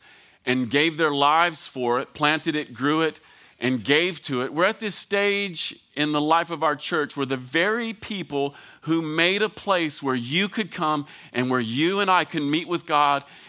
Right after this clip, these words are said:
and have friends and raise children are starting to pass away. We're at a really different place now.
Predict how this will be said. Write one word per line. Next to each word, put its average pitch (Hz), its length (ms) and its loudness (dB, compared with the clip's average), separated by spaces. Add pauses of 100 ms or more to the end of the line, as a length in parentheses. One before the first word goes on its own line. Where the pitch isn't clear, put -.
(160)
and 113 120 0
have 143 240 4
friends 143 540 -2 (240)
and 127 240 0
raise 139 300 2
children 123 600 -2 (220)
are 98 80 -12
starting 117 320 -4
to 107 60 -8
pass 95 280 -6
away. 95 300 -12 (3000)
We're 156 140 2
at 156 40 2
a 151 40 0
really 160 240 2
different 165 260 -2
place 202 260 -2
now. 82 240 -10